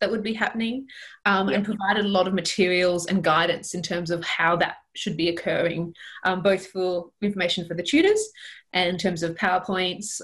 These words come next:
Speaker 1: and kind of materials to give them, um, provide how ways to answer questions,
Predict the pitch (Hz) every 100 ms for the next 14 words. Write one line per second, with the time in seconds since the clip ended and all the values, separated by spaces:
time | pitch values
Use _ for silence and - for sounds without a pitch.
0 | 175 160 - - 156 165 160 226 202 196
1 | 196 175 180 170 175 170 165 165 - -
2 | - 160 156 160 170 185 - - 180 165
3 | 165 165 170 170 208 208 185 185 196